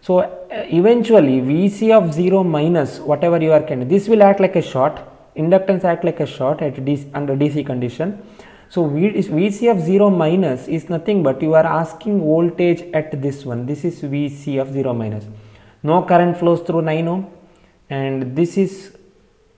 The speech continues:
uh, V, voltage across capacitor, and this act like a short. It is nothing but V C.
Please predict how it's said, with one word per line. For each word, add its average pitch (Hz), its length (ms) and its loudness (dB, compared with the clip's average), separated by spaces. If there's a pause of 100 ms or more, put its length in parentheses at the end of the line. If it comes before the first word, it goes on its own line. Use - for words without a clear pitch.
(120)
uh, 127 500 -6
V, 139 140 -4
voltage 160 400 2
across 160 300 -2
capacitor, 160 640 -2
and 147 140 -4
this 170 160 -2
act 165 180 0
like 151 180 0
a 147 60 -2
short. 143 320 -4
It 165 100 -6
is 165 80 -4
nothing 156 300 -6
but 165 140 -6
V 139 280 -2
C. 139 380 -4